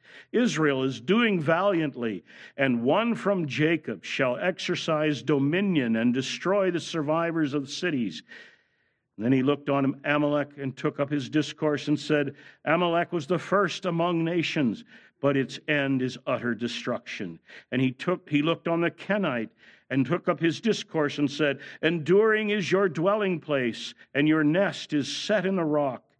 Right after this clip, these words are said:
Nevertheless, Cain shall be burned with A-, when Asher takes you away captive." And he took up his discourse and said, "Alas, who shall live when God does this?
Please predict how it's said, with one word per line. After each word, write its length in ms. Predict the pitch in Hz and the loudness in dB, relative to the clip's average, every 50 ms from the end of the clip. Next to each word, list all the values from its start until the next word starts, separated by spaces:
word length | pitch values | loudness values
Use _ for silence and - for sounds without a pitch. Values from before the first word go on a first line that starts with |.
| _ _ _ _ _ _ _ - | _ _ _ _ _ _ _ 0
Nevertheless, 1040 | 117 117 131 139 135 151 147 151 156 160 165 156 139 - - - - - - - - _ _ _ _ _ _ | 2 4 4 4 2 2 2 2 2 2 2 0 -2 -4 -10 -14 -18 -18 -20 -20 -20 _ _ _ _ _ _
Cain 380 | - 131 139 139 139 143 147 139 | 0 2 2 4 4 2 2 0
shall 220 | 143 - 151 139 | 0 0 -2 0
be 140 | 131 131 123 | 0 0 0
burned 600 | 120 113 113 139 143 143 139 139 131 135 120 110 - - - _ _ | -2 -2 -2 0 0 2 2 2 2 2 2 0 -2 -8 -18 _ _
with 200 | - 135 135 139 - - | -2 -2 -2 -2 -4 -6
A-, 180 | 135 127 135 - - | -6 -4 -4 -6 -4
when 260 | - 131 151 147 135 | -2 0 2 2 2
Asher 640 | 139 139 143 151 160 - - - 147 143 139 135 - _ _ | 0 -2 -2 -2 -2 -2 -4 -2 -2 -2 -2 -4 -6 _ _
takes 360 | - - 143 135 135 - - - | -2 0 0 0 -2 -4 -6 -4
you 140 | 135 131 | -2 0
away 260 | 131 127 120 123 123 120 | 0 0 0 -2 -2 -2
captive." 600 | 123 - 135 139 123 - _ - 117 98 78 - _ _ _ - - - _ _ _ _ _ _ - | -4 -6 -6 -6 -6 -8 _ -8 -8 -8 -10 -14 _ _ _ -20 -20 -20 _ _ _ _ _ _ -8
And 80 | 104 107 | -6 -4
he 80 | 107 | -4
took 280 | 101 - - 120 113 - | -4 -2 -4 -4 -2 -2
up 100 | 117 117 | -2 -2
his 160 | 127 123 117 | -2 -2 0
discourse 480 | 127 147 139 143 - - 160 160 143 - | 0 -2 -2 -2 -2 -2 -2 0 0 0
and 100 | 165 160 | -2 -2
said, 220 | - 170 170 165 | 0 0 0 0
"Alas, 640 | 165 170 175 180 185 196 196 190 170 135 - - - - - - - _ - | 0 0 0 2 2 2 2 0 -2 -4 -6 -12 -18 -20 -20 -20 -18 _ 0
who 140 | 165 202 | 0 2
shall 320 | 185 - - 196 185 185 180 | 2 2 2 2 2 2 2
live 300 | 180 190 196 180 147 135 | 2 2 2 2 0 0
when 200 | 175 175 170 160 | 0 0 0 0
God 360 | 151 160 160 160 156 151 135 | 2 2 2 0 0 0 0
does 280 | 143 143 143 131 110 101 | 0 0 0 -2 -4 -6
this? 520 | 123 120 101 - - - - - - | -6 -6 -6 -6 -10 -14 -14 -14 -14